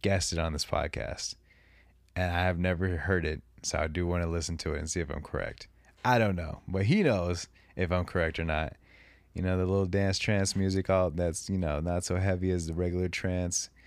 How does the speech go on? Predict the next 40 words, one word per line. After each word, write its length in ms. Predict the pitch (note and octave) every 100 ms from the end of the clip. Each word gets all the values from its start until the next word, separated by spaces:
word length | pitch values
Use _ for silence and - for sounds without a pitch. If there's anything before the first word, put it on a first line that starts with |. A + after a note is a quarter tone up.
| - - -
that 340 | F2+ D#2+ -
form 300 | G2 F#2+ F2+
of 40 |
the 100 | F2
rave, 520 | E2+ F2+ F2+ F2+ F2+ -
you 60 |
know 80 | F2+
what 80 | E2+
I'm 60 | F#2
saying? 280 | - C2+
That, 200 | B1+ C2+ - _
that's 320 | - - F#2 -
the 80 |
type 260 | - E2+ E2+
of 120 | D#2
song 300 | - E2 E2
that 120 | D2+
I 60 | D#2+
think 280 | - E2 D#2
that 180 | E2+ F2
is. 320 | E2+ F2 - - - - _ _ -
I 160 | B2
think 260 | B2+ C3+ B2
I'm 200 | A#2+ A#2
correct, 500 | - A2+ A#2+ - -
but 240 | E2+ F2
I, 240 | E2 D#2+ D2
I 80 | E2+
doubt 280 | D#2+ G1+ -
it, 140 | -
bro. 100 | - -
<laughs> 100 | -
You 240 | D3 C#3 D#3
know 140 | C#3
what 20 |
I'm 80 | C3+
saying? 580 | - A2+ - B2 A#2+ A#2 - - - - -
I 160 | G2+ A2
doubt 320 | G2 F#2 E2
it. 160 | D#2